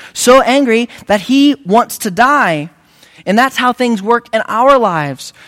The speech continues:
Circumstances cannot be what makes you happy. Because where that is, the place that where you find happiness and joy is in the circumstance of life, it will change. And it will change because God wants it to change.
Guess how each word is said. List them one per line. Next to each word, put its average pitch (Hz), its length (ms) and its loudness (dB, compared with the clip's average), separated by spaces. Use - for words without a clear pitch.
Circumstances 233 920 -4
cannot 247 540 -4
be 240 340 -2
what 214 160 -2
makes 208 460 -2
you 214 260 -2
happy. 190 720 -6
Because 208 280 -2
where 226 400 0
that 247 240 0
is, 233 320 0
the 208 80 -6
place 226 500 -2
that 202 100 -4
where 190 60 -2
you 226 140 -4
find 226 260 0
happiness 214 600 -4
and 175 120 -8
joy 214 420 -2
is 196 120 -6
in 220 120 0
the 208 80 4
circumstance 240 640 -2
of 196 180 0
life, 202 540 0
it 262 140 -2
will 240 580 0
change. 214 760 -2
And 214 140 0
it 220 60 0
will 233 100 -2
change 262 480 0
because 226 300 -4
God 185 380 0
wants 254 380 -2
it - 120 -6
to 175 100 -10
change. 131 580 -8